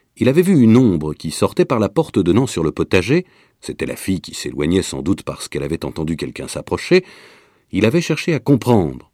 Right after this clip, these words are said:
de qui il s'agissait et tenté de la suivre. Mais elle, autrement dit ce qui était une ombre pour lui, s'était enfuie vers le mur d'enceinte, puis avait disparu.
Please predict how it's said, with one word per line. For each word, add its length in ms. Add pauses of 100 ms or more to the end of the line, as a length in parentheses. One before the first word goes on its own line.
de 100
qui 160
il 120
s'agissait 580
et 40
tenté 300
de 60
la 80
suivre. 500 (320)
Mais 220
elle, 340 (400)
autrement 380
dit 240
ce 180
qui 120
était 120
une 240
ombre 240
pour 240
lui, 200 (460)
s'était 380
enfuie 320
vers 180
le 120
mur 180
d'enceinte, 640
puis 260
avait 220
disparu. 560